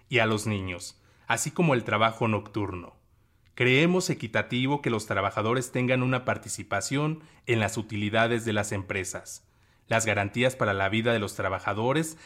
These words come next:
deben extenderse imponiendo a los empresarios la obligación de organizar el trabajo de manera que asegure la salud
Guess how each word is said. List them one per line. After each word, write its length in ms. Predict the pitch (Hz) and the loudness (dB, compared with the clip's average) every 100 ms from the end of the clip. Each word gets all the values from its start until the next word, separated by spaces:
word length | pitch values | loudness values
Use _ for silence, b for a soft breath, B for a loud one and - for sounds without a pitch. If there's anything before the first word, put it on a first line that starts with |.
| B - | B -2
deben 280 | 156 180 | 2 4
extenderse 760 | 156 - 117 107 113 147 - 160 | 2 0 -2 0 0 0 0 0
imponiendo 580 | 156 113 113 131 135 135 | 0 -2 0 0 2 2
a 60 | |
los 160 | 113 - | 0 -4
empresarios 840 | 98 101 92 120 131 135 151 - B B - | -6 -6 -2 0 0 -2 -6 -8 B B 0
la 140 | 110 | 2
obligación 540 | 107 107 104 - 135 | 2 2 0 2 2
de 60 | 131 | 2
organizar 460 | 117 107 104 117 120 | 2 0 0 0 0
el 120 | 113 | 0
trabajo 440 | 104 107 117 127 | 2 2 2 -2
de 120 | 110 | 0
manera 420 | 104 101 120 131 - | 0 0 0 0 0
que 80 | |
asegure 460 | 104 - 101 120 117 | -4 -2 -2 0 2
la 120 | 101 | 0
salud 460 | - 98 131 160 | -2 -2 -2 -2